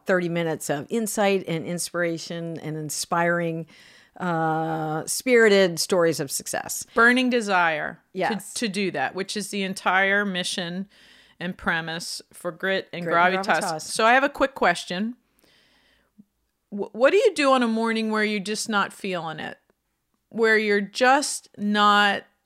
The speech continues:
Speaker 2: on your A game? Because we love A's.
Speaker 1: Well, yes, we do.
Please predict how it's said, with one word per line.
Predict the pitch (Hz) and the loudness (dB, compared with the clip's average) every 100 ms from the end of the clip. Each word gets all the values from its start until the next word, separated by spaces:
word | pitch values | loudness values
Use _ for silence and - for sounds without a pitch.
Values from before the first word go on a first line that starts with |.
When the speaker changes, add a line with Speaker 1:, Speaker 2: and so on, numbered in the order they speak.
| - | -8
Speaker 2:
on | 190 202 208 | -4 -2 -2
your | 190 170 165 160 170 185 _ _ 175 | -4 -4 -4 -6 -8 -12 _ _ -4
A | 175 160 | -2 -4
game? | 160 127 85 - - _ _ _ | -6 -10 -12 -18 -20 _ _ _
Because | 180 214 - | -12 -10 -8
we | 190 | -4
love | 180 160 | -4 -4
A's. | 156 64 - - - _ - | -6 -8 -12 -16 -20 _ -4
Speaker 1:
Well, | 196 175 160 | 0 0 -2
yes, | 160 147 - | -2 -4 -6
we | |
do. | 143 131 57 | -6 -6 -6